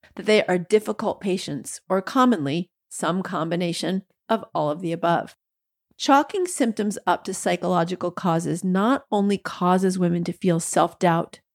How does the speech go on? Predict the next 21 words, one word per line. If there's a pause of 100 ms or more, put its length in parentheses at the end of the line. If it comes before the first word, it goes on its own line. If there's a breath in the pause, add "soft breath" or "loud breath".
(380 soft breath)
but
it
often
stops
further
inquiry
into
the
real
causes
of
the
symptoms. (680)
It
also
pushes
us
toward
trying
to
solve